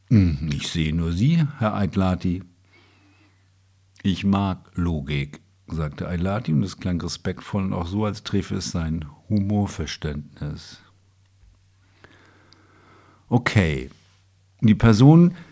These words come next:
die um das Potenzial des Parasiten weiß, scheint die Befürchtung zu haben, dass H O X O tatsächlich eingesetzt wird.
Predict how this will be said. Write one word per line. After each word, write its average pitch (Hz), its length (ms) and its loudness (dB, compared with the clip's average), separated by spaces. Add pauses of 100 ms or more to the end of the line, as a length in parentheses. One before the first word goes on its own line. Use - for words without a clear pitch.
(200)
die 135 80 8
um 127 80 8
das 131 120 6
Potenzial 139 600 4
des 131 120 -2
Parasiten 127 680 2
weiß, 123 320 4
scheint 131 260 4
die 120 60 2
Befürchtung 131 560 2
zu 131 200 2
haben, 117 300 6
dass 107 320 2
H 113 220 4
O 117 200 2
X 117 240 -2
O 120 120 -2
tatsächlich 107 560 -2
eingesetzt 85 640 2
wird. 87 260 -2